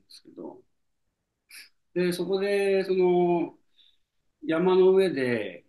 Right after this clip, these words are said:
えー、すごくこう、広々として、あの、緑が気持ちいいところなんですけど、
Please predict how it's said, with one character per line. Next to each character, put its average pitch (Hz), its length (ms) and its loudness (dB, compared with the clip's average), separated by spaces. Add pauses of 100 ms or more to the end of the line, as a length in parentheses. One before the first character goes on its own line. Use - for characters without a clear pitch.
(140)
え 107 840 -18 (680)
ー、 - 20 -12
す 175 140 -6
ご 214 240 -4
く - 40 -20
こ 98 460 -8
う、 - 40 -14 (280)
広 151 320 2
々 117 160 0
と 95 60 -16
し - 260 -18
て、 101 420 -8 (540)
あ 107 120 -12
の、 104 360 -14
緑 131 320 0
が 95 60 -16
気 - 120 -12
持 127 140 -4
ち 135 160 -8
い 120 40 -8
い - 20 -20
と 95 80 -20
こ 92 100 -18
ろ 87 40 -12
な 92 120 -10
ん 85 120 -20
で - 40 -20
す - 140 -20
け 101 100 -16
ど、 110 380 -8